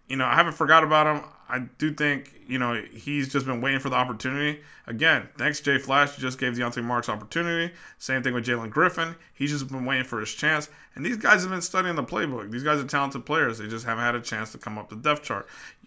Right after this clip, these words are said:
Obviously, U C F's always had a lot of talent in this department. Uh, another player that we're, no, we can't forget. You know, come on, U C F fan nation. Everyone was super excited when Jordan Johnson committed to U C F.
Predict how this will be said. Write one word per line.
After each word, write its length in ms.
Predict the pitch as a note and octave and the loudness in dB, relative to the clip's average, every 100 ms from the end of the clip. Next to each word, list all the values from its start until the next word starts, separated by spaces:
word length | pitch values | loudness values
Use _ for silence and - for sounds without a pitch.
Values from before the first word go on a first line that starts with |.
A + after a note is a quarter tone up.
| - | -2
Obviously, 360 | A#2+ B2+ C3 | 0 0 -2
U 140 | A#2+ B2 | 0 0
C 120 | C3+ | 0
F's 120 | B2 - | -2 -2
always 380 | A#2+ C3+ C#3 | 0 2 4
had 120 | C3+ B2+ | 2 2
a 40 | |
lot 160 | A#2 A2 | 2 0
of 80 | |
talent 380 | G#2 A#2+ A#2 G#2 | -2 0 0 -2
in 100 | A#2 | -4
this 160 | A2+ G#2+ | -4 -6
department. 460 | F2 A#2 A#2 F#2+ - - - - - - - - | -8 -4 -4 -4 -14 -20 -20 -20 -20 -20 -18 -4
Uh, 160 | A#2+ A#2+ | 0 0
another 260 | B2 C#3+ | 0 0
player 640 | C#3 D3 C#3+ C#3 C3+ C3+ - - | -2 0 4 6 8 6 2 -4
that 440 | A#2+ B2 A2 - | 0 0 -2 -6
we're, 500 | A2+ B2+ B2+ B2 - - | 0 2 4 4 0 -4
no, 200 | B2+ B2 | -2 0
we 80 | G#2+ | 2
can't 220 | D3 B2 | 4 4
forget. 400 | A#2 C3+ F3 - - - - - - | 2 4 2 0 -8 -20 -20 -20 -6
You 80 | C3+ | -2
know, 120 | D3+ | -2
come 220 | - G3+ | 0 2
on, 160 | D3 B2 | 2 2
U 80 | |
C 160 | A#2+ B2+ | 0 -2
F 80 | A2+ | 0
fan 180 | B2+ A#2 | 0 0
nation. 280 | B2+ C#3 | 0 0
Everyone 260 | B2 D3+ E3 | 2 4 4
was 160 | D3 - | 0 0
super 220 | E3+ D#3+ | 0 0
excited 320 | C3+ D#3 D3 | 0 2 2
when 100 | A#2+ | 0
Jordan 320 | A2+ C3 A#2+ | -2 -2 -2
Johnson 360 | A2 A#2+ A#2 A2 | -2 -2 -2 -6
committed 380 | - A2 A2 G2+ | -8 -8 -6 -8
to 60 | G2 | -10
U 120 | G2+ | -10
C 200 | - A2 | -6 -6
F. 140 | G#2 | -6